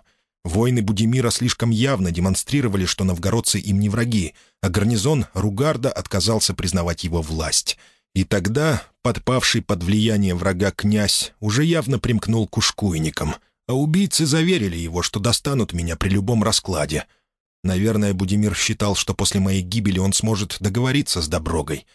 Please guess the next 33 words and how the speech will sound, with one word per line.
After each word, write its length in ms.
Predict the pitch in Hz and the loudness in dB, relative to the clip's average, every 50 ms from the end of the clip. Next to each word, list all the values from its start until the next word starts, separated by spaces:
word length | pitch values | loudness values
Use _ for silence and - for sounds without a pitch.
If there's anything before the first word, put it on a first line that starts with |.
| _ _ _ _ _ | _ _ _ _ _
Все-таки 320 | - 104 - 80 - - | -4 -4 -4 -2 -4 -4
они 220 | 76 76 82 82 | -2 -2 -2 -2
родичи. 640 | 82 82 95 117 135 120 87 78 - - - - - _ _ _ _ _ _ _ | 0 0 2 0 0 0 0 -2 -2 -2 -4 -8 -18 _ _ _ _ _ _ _
А 80 | - 101 | -2 0
потом 320 | 110 208 - 165 156 117 | 0 2 2 2 2 2
Весловиты 540 | 101 123 - - 120 117 113 151 139 - 120 | 2 2 2 2 0 0 0 0 0 0 0
вместе 400 | 101 104 127 147 127 - - 110 | 2 2 2 2 0 0 -2 -2
подумают, 560 | - 98 92 85 123 139 147 139 123 101 - | -2 -2 -2 0 0 2 2 2 0 0 0
что 240 | - - - 107 98 | -2 -2 0 -2 -2
делать 380 | 92 87 95 85 80 78 - - | 0 0 -2 -2 -2 -4 -6 -4
дальше 480 | 90 104 110 127 123 - - 104 92 - - - _ | -4 -2 0 2 2 2 0 0 -4 -6 -10 -10 _
и 80 | - 160 | -4 -2
как 260 | - - 143 - - | 0 0 -2 0 0
избежать 420 | 104 90 92 98 90 107 95 - | -2 0 0 0 0 0 0 0
раздора 440 | 87 95 85 80 82 101 104 101 95 | -2 -2 -2 0 0 0 0 0 0
среди 320 | - - 95 92 80 82 | -2 -2 -2 -2 -2 -2
венедов. 560 | 82 80 87 85 85 78 73 71 - - - - _ _ _ _ _ _ _ _ | -2 0 0 0 2 0 -2 -4 -6 -8 -10 -14 _ _ _ _ _ _ _ _
Однако 460 | - 80 78 76 82 92 92 - - | -6 -4 -2 0 0 0 0 0 0
я 180 | 90 87 90 87 | 0 0 0 -2
выжил. 580 | 85 82 95 107 98 85 80 80 80 80 78 - - _ _ _ _ _ _ | -2 0 0 0 0 0 -2 -4 -6 -8 -8 -10 -14 _ _ _ _ _ _
И 80 | 98 | -2
когда 300 | 90 - 101 92 95 110 | 0 0 0 0 0 0
Будимир 500 | 92 92 98 92 104 107 113 120 123 101 | 0 0 0 2 2 2 2 2 0 0
со 120 | - - 107 | -2 -2 -2
своим 300 | - - 101 101 107 104 | -2 0 0 2 2 2
советником 680 | - - 107 95 110 110 - - 98 90 - 95 95 | 2 0 0 0 0 -2 0 0 -2 0 2 2 2
Волжанином 720 | 87 92 95 95 90 80 - 104 110 107 101 95 92 92 92 | 2 2 0 0 2 2 2 2 2 2 2 2 2 0 0
поняли, 420 | - - 113 107 101 98 92 90 | 0 0 2 2 2 2 2 2
что 240 | 90 - - - 95 | 0 0 0 0 0
убийцы 480 | 95 87 87 101 98 95 - - 98 | 0 2 2 2 2 2 0 0 0
уже 200 | 95 90 82 95 | 0 0 2 2
не 120 | 90 90 90 | 2 2 2
вернутся 580 | 82 95 92 95 113 139 135 - - 87 - | 2 2 2 2 2 2 2 0 -2 -2 -4